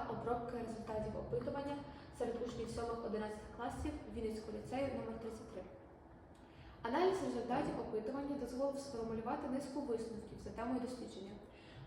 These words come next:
Зокрема, за допомогою опитування було зібрані дані щодо ставлення респондентів до штучного інтелекту, їх оцінки впливу ш-, штучного інтелекту на суспільство. Е, ми можемо спостерігати це на рисунку один.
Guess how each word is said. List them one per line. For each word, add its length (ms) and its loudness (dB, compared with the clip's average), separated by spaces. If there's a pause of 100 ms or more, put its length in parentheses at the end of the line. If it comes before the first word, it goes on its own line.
Зокрема, 360 6 (320)
за 60 2
допомогою 460 4
опитування 440 0 (200)
було 300 2 (100)
зібрані 320 0
дані 300 2 (100)
щодо 220 -2
ставлення 580 0
респондентів 680 -2
до 80 0
штучного 400 -2
інтелекту, 440 0 (500)
їх 180 4
оцінки 340 4
впливу 360 4
ш-, 80 0 (240)
штучного 340 0
інтелекту 420 0
на 100 -4
суспільство. 520 -6 (600)
Е, 40 4 (100)
ми 160 6
можемо 180 4
спостерігати 640 -2 (120)
це 60 2 (220)
на 100 4
рисунку 440 0
один. 200 2